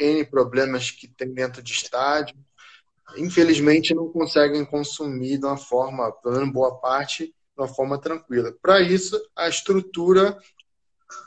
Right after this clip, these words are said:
tem que ser muito boa, né? Eu entendo, assim, todo lugar que tem infraestrutura, seja ela qual for,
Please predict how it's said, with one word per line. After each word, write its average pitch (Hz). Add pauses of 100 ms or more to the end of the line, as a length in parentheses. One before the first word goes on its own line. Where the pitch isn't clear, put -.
(200)
tem 143
que 139
ser 160
muito 156
boa, 135
né? 123 (640)
Eu 143
entendo, 160
assim, 156 (140)
todo 233
lugar 143
que -
tem 147
infraestrutura, 147
seja 135
ela 135
qual 123
for, 165